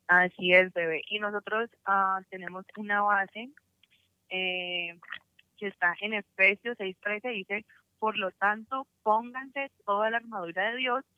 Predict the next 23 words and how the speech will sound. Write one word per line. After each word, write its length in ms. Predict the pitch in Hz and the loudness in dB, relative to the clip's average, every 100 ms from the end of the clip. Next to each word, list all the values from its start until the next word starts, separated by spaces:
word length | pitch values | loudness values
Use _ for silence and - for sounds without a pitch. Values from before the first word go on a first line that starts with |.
| _ _ _ | _ _ _
para 240 | 226 226 | 6 6
que 160 | 226 226 | -2 -10
cuando 260 | 214 208 202 | -8 -8 -8
llegue 280 | 196 196 | -10 -10
el 160 | 220 196 | -14 -12
día 300 | 226 247 247 | -6 0 2
malo 340 | 247 262 269 277 | 6 4 4 -6
puedan 260 | 214 190 180 | -2 -2 -2
resistir 640 | 202 196 190 _ 240 262 - _ | -6 -14 -18 _ -6 -6 -8 _
hasta 480 | 202 202 - - 180 | 6 6 -2 -2 0
el 100 | 165 _ | 0 _
fin 260 | 220 247 - - _ _ | -8 -8 -12 -20 _ _
con 460 | - 247 254 269 277 _ - | -2 0 0 -4 -14 _ -4
firmeza". 720 | 208 180 170 170 160 160 381 - _ _ _ _ _ | -2 -2 -4 -6 -8 -8 -12 -14 _ _ _ _ _
Entonces, 600 | 202 208 208 214 214 240 - _ | -2 -2 0 -2 2 0 -2 _
eh, 560 | 202 208 202 196 190 - _ _ _ _ _ - _ _ - | 4 6 6 2 -2 -12 _ _ _ _ _ -20 _ _ 2
hoy 160 | 214 220 | 2 4
vamos 160 | 247 | 0
a 40 | 190 | -2
estar 160 | 208 | 2
hablando 340 | 196 208 214 220 | 4 4 0 -2
acerca 440 | 214 226 - 233 | -4 -8 4 4
de 120 | 220 | 4